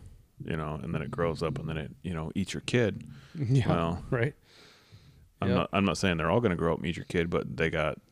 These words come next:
Speaker 1: the potential to grow up and eat your kid, you know,
Speaker 2: Mm-hmm.
Speaker 1: and same with bears. So I think, uh, I don't know. I don't know what's gonna happen with a lot of that stuff, but I think that there's a lot of mixed feelings about it. And I think a lot of people that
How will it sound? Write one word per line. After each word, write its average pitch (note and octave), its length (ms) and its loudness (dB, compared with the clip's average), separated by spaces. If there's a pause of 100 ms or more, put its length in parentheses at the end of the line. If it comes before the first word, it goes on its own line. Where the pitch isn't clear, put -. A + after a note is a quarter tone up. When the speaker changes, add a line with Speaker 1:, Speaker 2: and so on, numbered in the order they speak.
(100)
Speaker 1:
the - 80 -8
potential B2 440 -2
to F#2+ 60 0
grow E2+ 180 0
up E2 120 -6
and F2 80 -4
eat E2+ 160 -6
your - 60 -14
kid, F2+ 300 0 (160)
you A#2+ 140 -2
know, E2 80 2 (240)
Speaker 2:
Mm-hmm. - 460 -14
Speaker 1:
and E2 100 -6
same F#2+ 160 4
with E2 140 -2
bears. G2 360 6
So E2 460 2
I F#2+ 80 2
think, F#2 300 2
uh, D#2 300 0 (1800)
I E2+ 120 -8
don't E2+ 100 -6
know. F2 260 -2 (220)
I F2 100 -8
don't F2 100 -4
know E2+ 80 -2
what's E2+ 180 -6
gonna E2 140 -6
happen E2 320 -6
with D#2 120 -8
a D#2 40 -8
lot D#2 200 -2
of D#2 80 -6
that D2 160 -10
stuff, D#2 300 -6
but D#2 120 -4
I D#2 80 -8
think D#2+ 200 -10
that - 140 -16
there's D#2+ 220 -6
a E2 60 -4
lot D#2 220 -2
of D#2 180 -10 (120)
mixed F2 400 -6
feelings F2 400 -4
about E2 260 0
it. F2 40 -2
And D#2+ 80 -6
I E2 80 -6
think E2+ 180 -8
a E2 40 -4
lot D#2 180 0
of D2+ 60 -8
people E2 280 -2
that D2+ 180 -4